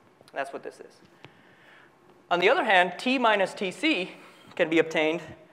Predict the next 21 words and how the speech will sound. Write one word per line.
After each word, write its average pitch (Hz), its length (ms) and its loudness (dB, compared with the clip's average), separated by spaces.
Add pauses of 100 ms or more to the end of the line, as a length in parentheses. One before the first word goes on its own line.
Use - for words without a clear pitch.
(240)
'cause 156 120 -8
we 175 100 0
know 180 500 6 (480)
that - 560 4 (220)
the 160 80 -4
correlation 180 540 4
length 170 240 2
itself 220 520 4
goes 170 260 6
like 147 300 8 (640)
t 185 180 -4
minus 156 320 0
T 156 180 -6
C 196 380 -6 (360)
to - 100 -10
the 147 80 0
power 147 260 4
minus 135 340 -2
nu. 226 180 0 (1600)
So 180 140 2
therefore, 185 600 8